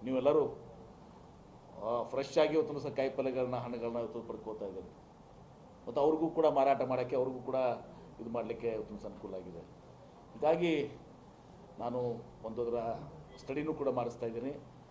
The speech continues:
ಇದ್ರ ಇಂಪ್ಯಾಕ್ಟ್ ಅನಾಲಿಸಿಸ್ ಏನೇನಾಗಿದೆ ನಾವು ಇದನ್ನ ಮಾಡಿದ್ದನ್ನ, ಅದನ್ನ, ಆ, ಭಾಳ ಉನ್ನತ ಮಟ್ಟದಲ್ಲಿ ಇದು ಮಾಡ್ತಾ ಇದ್ದೀನಿ. ಭಾಳಷ್ಟು ಅದರಿಂದ ಏನೇನಾಗಿದೆ ಅಂತ ಅನ್ನೋದನ್ನು ಕೂಡ ಬೇಕಲ್ಲ. ಈಗ ಒಂದು ಉದಾಹರಣೆ ಕೊಟ್ಟೆ ನಾನು.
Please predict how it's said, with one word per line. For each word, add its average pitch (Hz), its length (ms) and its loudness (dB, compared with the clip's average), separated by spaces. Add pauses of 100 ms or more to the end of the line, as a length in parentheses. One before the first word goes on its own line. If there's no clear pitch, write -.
(180)
ಇದ್ರ 104 160 -6
ಇಂಪ್ಯಾಕ್ಟ್ 120 520 -2
ಅನಾಲಿಸಿಸ್ 120 720 -2
ಏನೇನಾಗಿದೆ 110 520 -4
ನಾವು 110 140 -4
ಇದನ್ನ 104 140 -8
ಮಾಡಿದ್ದನ್ನ, 104 300 -8 (600)
ಅದನ್ನ, 101 140 -8 (840)
ಆ, 98 140 -6
ಭಾಳ 110 220 -2
ಉನ್ನತ 110 300 -2
ಮಟ್ಟದಲ್ಲಿ 110 360 -4
ಇದು 107 80 -6
ಮಾಡ್ತಾ 110 300 -6
ಇದ್ದೀನಿ. 87 260 -8
ಭಾಳಷ್ಟು 110 540 -4 (240)
ಅದರಿಂದ 110 280 -8
ಏನೇನಾಗಿದೆ 120 760 -2
ಅಂತ 117 140 -6
ಅನ್ನೋದನ್ನು 120 280 -4
ಕೂಡ 117 140 -6
ಬೇಕಲ್ಲ. 117 360 -2
ಈಗ - 420 -14
ಒಂದು 120 160 -8
ಉದಾಹರಣೆ 123 200 -4
ಕೊಟ್ಟೆ 123 260 -2
ನಾನು. - 440 -10